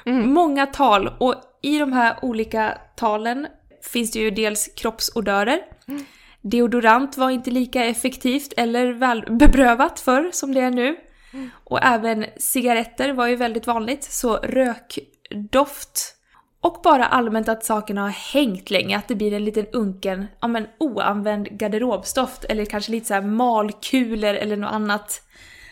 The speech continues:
Speaker 2: något annat härligt,
Speaker 1: Ja, men typ
Speaker 2: gojsigt.
Speaker 1: vindsdoft, källardoft, alltså det man brukar kalla för loppislukt eller <laughs> second hand-lukt, liksom. Jag tror att många
Speaker 2: Exakt.
Speaker 1: vet vad vi pratar om.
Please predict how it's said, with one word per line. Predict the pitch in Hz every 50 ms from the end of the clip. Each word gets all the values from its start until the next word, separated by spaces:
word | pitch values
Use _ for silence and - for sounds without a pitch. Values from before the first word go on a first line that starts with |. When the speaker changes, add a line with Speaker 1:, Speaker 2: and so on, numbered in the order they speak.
| - - -
Speaker 2:
något | 392 370 277
annat | 254 247 240 247 247 -
härligt, | - - - - - 320 254 185 185 190 - 196 - - - - - - _ _ _
Speaker 1:
Ja, | - 214 233 233
men | 233 214 196
typ | 208 180 - - -
Speaker 2:
gojsigt. | - 156 160 - _ _ -
Speaker 1:
vindsdoft, | 190 185 180 220 220 196 170 160 151 - - - - - - 208 196 - - -
källardoft, | - - - 220 196 175 165 160 156 151 151 156 151 - - 190 170 - - - - _ - - -
alltså | 175 160 - 185 170
det | 165 170 160
man | 160 160 160
brukar | 160 175 165 170 160
kalla | - 180 165 151 151
för | 147 - - 160 151 156 151 147 143 151 160 165 _ - - - - -
loppislukt | - 180 180 - - - _ - 165 151 170 - - - 147 - - 156 165 185 180 185 - - - - _ - -
eller | 185 170 - - - - -
<laughs> |
second | - - 175 - - 170 175
hand-lukt, | 180 175 165 165 190 175 170 180 - - - -
liksom. | - - - - - - - 190 - - - - - - _
Jag | - - 190
tror | - - 175
att | 170 - -
många | 185 185 175 170 160 160 160 160
Speaker 2:
Exakt. | 160 156 170
Speaker 1:
vet | 175 165 160 160 - -
vad | 160 147
vi | 160 160 156 156
pratar | - - 165 156 156 - - -
om. | - 60 - 196 208